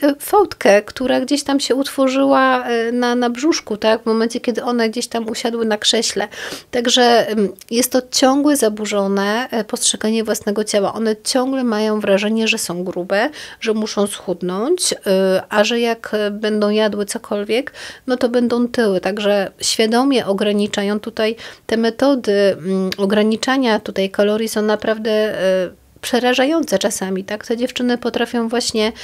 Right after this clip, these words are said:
e, godzinami na przykład, e, na przykład, e, ssać, e, plaster pomarańczy czy, czy plaster grejpfruta,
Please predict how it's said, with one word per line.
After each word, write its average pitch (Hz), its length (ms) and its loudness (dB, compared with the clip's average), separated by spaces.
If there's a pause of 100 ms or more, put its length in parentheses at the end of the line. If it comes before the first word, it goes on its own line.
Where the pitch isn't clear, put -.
(280)
e, 202 160 4
godzinami 226 520 4
na 220 120 4
przykład, - 640 0 (120)
e, 202 140 -4
na 214 100 2
przykład, - 420 -2
e, 202 240 -2
ssać, - 540 0
e, - 20 -4 (540)
plaster 262 640 0
pomarańczy 277 800 0
czy, 226 200 -4
czy 240 180 -6
plaster 247 680 0
grejpfruta, 240 680 0